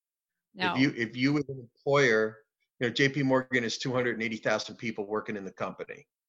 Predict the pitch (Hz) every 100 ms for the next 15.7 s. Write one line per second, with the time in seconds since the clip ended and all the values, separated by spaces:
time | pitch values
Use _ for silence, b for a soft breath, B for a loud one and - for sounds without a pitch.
0 | _ _ _ - - - _ _ - 151
1 | 160 165 - 90 - _ _ 123 - -
2 | 160 - 170 170 139 - _ 120 110 -
3 | - _ - 147 - 107 - 131 120 131
4 | 117 104 - 131 117 101 98 90 113 95
5 | - - - _ _ b b b b 120
6 | 139 160 143 113 87 80 - - - 127
7 | 123 139 151 - 143 131 - 123 113 139
8 | 143 135 135 143 85 58 - _ 135 123
9 | 120 123 - 110 - - _ 117 117 -
10 | _ b b b b - 151 - 147 143
11 | 139 117 104 123 147 139 117 117 127 135
12 | 101 - 131 110 95 - _ _ _ _
13 | _ - 127 131 131 131 131 117 - 120
14 | 120 123 - 123 113 - 117 107 95 -
15 | 110 117 107 - 110 98 90